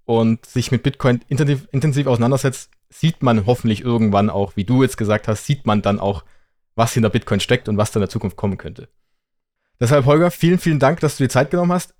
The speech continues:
Wo sollte man dir folgen? Ich denke mal Twitter und auf jeden Fall, äh, deinen Blog lesen. Den kann ich sehr, sehr empfehlen. Den gibt's aktuell nur auf Englisch?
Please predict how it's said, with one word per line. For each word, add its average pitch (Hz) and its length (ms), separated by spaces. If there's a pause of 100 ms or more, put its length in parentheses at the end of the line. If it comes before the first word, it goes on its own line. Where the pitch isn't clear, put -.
(160)
Wo 131 260
sollte 175 280
man 151 120
dir 147 80
folgen? 120 240
Ich 104 80
denke 165 200
mal 151 160
Twitter 208 600
und 160 140
auf 156 180
jeden 160 160
Fall, 151 440
äh, 131 480
deinen 127 260
Blog 131 240
lesen. 107 180
Den 113 80
kann 123 120
ich 120 100
sehr, 139 120
sehr 127 140
empfehlen. 107 320
Den 110 100
gibt's - 180
aktuell 160 560
nur 165 220
auf 170 140
Englisch? 190 420